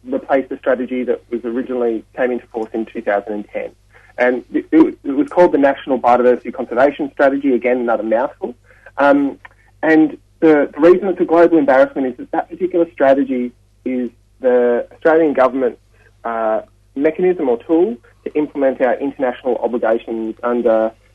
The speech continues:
the convention, the inter-, the U N Convention on Biological Diversity. So it's a big international convention that we've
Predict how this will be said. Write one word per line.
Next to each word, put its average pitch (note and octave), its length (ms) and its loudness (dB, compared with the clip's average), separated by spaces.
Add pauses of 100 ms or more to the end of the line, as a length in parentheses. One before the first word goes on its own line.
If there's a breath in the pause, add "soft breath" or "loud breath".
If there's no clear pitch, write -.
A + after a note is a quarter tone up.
(120)
the B2 80 -2
convention, A#2+ 580 0
the A#2 220 -2
inter-, C3 260 -4
the A2+ 280 0
U B2+ 140 2
N A#2+ 120 2
Convention A2 380 -6
on A2 200 -6 (200)
Biological A2 480 0
Diversity. G2+ 640 -8
So G#2+ 160 2
it's G#2 100 -2
a - 40 -16
big D#3 340 4
international B2+ 640 0 (260 loud breath)
convention C#3+ 440 2
that - 120 2
we've B2+ 320 0